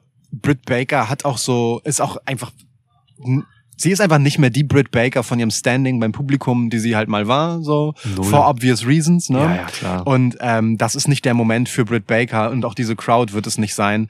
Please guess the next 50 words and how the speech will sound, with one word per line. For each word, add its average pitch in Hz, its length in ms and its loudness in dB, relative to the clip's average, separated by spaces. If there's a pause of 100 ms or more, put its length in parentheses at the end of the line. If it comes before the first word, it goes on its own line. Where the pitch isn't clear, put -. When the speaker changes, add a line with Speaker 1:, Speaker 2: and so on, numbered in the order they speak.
(100)
Speaker 2:
Nee. 101 240 -2
Speaker 1:
Ähm, 117 460 2
Shida 143 420 2
ist 113 180 -4
schon 120 160 0
so 107 80 -2
der 110 120 0
erklärte 110 360 -2
Publikumsliebling 123 840 -2
gerade 104 360 0
und 104 240 -2 (260)
ich, - 360 -10 (100)
äh, - 160 -14
denk 107 280 -4
schon 110 140 2
Speaker 2:
Nicht 196 100 2
in 196 120 2
Wembley. 151 340 0 (380)
<laughs> - 360 -4
Speaker 1:
Ja. 156 420 4
Speaker 2:
Da 120 120 2
sind's 135 180 0
die 135 80 4
beiden. 123 360 2 (220)
Speaker 1:
Wohl 147 240 2
wahr. 143 260 4
Speaker 2:
Ne? 156 280 4 (100)
Speaker 1:
Ähm, 135 360 2
aber 127 400 2 (420)
jetzt 143 220 0
so 131 60 -2
für 143 260 2
A 143 40 -2
E 135 100 0
W, 131 320 2
also 127 120 -2
es 113 100 -6
gibt 147 140 -2
ja 139 100 4
auch 120 60 0
einfach 123 280 0
eine 123 260 0
Welt, 127 420 0
äh, 127 300 -2
für 135 240 -2
A 123 40 2
E 120 100 2
W 120 240 0
nach 117 300 2
Wembley, 117 500 0